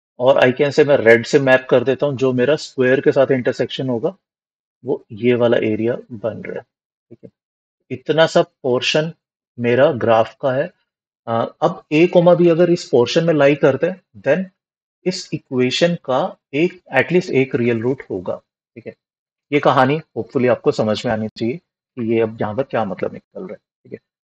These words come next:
अब we need to find this red area। This is clearly a triangle। ये length यहाँ से लेकर यहाँ तक, ये length है clearly half, height है clearly वन, तो area क्या होगा? Half of base into height, which is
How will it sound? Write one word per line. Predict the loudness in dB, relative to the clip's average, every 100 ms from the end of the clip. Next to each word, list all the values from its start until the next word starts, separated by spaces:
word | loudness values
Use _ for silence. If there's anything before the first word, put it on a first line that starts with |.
| _
अब | -20 -8 2
we | 4
need | 4 4 0
to |
find | 2 2 2 -2
this | 0 2
red | 0 0
area। | -8 -10 -12 -20 _ _ _ -8
This | -6
is | -6
clearly | -2 -2 0 0
a |
triangle। | 0 -4 -4 -10 _ _ _ _ 0
ये | 4
length | 6 4 0 -2
यहाँ | 0 0
से | 0
लेकर | 0 0 0
यहाँ | 0 -2
तक, | -4 -2
ये | 0
length | 0 0
है | -4
clearly | -2 -2 -2 -4 -2
half, | -2 -4 _ _ _ _ -2
height | 0 2
है | 0
clearly | 0 0 0 -2
वन, | -6 -12 -14
तो | -4
area | 0 2
क्या | 2 0
होगा? | 0 0
Half | 0 0 -2
of | -4 -6 _ _ _ _ _ -12
base | -6 -4 -4 -8 _ -14
into | -14 -12
height, | -14 -8 -2 -2 -2 -12 _ _ -12
which | -8 -4
is | -4